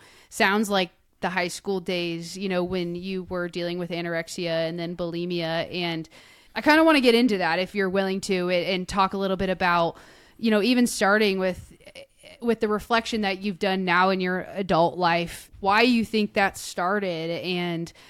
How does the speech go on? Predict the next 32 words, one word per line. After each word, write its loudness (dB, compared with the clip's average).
um, -2
you -4
know, 0
some 2
of 2
the 2
mental 0
challenges -2
you -2
were -2
dealing -4
with -2
that -2
time. 0
And 4
then 2
definitely 2
I -2
wanna -4
get -6
into, -6
you -4
know, -4
how, 2
how 4
you, 2
how -2
you 2
got 0
out 2
of -6
that. -8